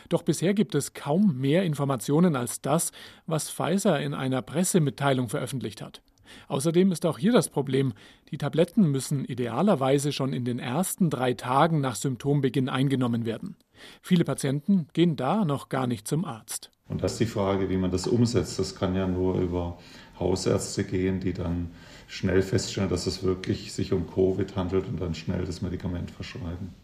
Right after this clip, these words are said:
Speaker 1: Theoretisch wäre in dem Augenblick eine Kombination der beiden Mittel denkbar, auch um Resistenzen zu vermeiden.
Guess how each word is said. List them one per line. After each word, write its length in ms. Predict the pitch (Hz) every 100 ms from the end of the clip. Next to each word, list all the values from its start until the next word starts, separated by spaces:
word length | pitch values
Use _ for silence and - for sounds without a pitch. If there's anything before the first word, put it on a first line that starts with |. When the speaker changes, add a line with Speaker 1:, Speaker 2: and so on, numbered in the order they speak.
| _
Speaker 1:
Theoretisch 600 | - 143 120 127 233 208
wäre 240 | 170 151 165
in 100 | 147
dem 140 | 143
Augenblick 460 | 147 147 160 160 -
eine 180 | 143 139
Kombination 800 | 147 151 151 143 - 143 180 185
der 140 | 135
beiden 320 | 120 131 131
Mittel 240 | 131 135 117
denkbar, 560 | 131 123 139 110 110
auch 180 | 131 117
um 180 | 147 120
Resistenzen 800 | 131 - 131 - 151 170 - 147
zu 140 | 143
vermeiden. 600 | 117 127 113 113 107 -